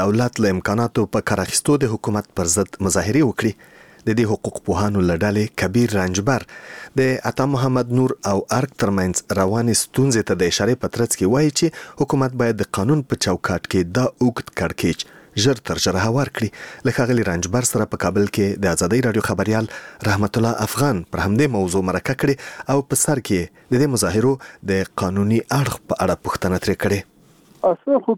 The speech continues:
Speaker 2: ټول هغه نورمونه، قواعد، مقررات، قوانین په ښو لاندې شوي. یو کارمند دولتي،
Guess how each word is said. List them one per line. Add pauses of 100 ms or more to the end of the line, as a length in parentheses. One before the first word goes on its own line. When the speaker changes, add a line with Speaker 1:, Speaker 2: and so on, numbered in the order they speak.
Speaker 2:
ټول
هغه
نورمونه، (380)
قواعد،
مقررات، (180)
قوانین
په
ښو
لاندې (100)
شوي. (340)
یو
کارمند (140)
دولتي،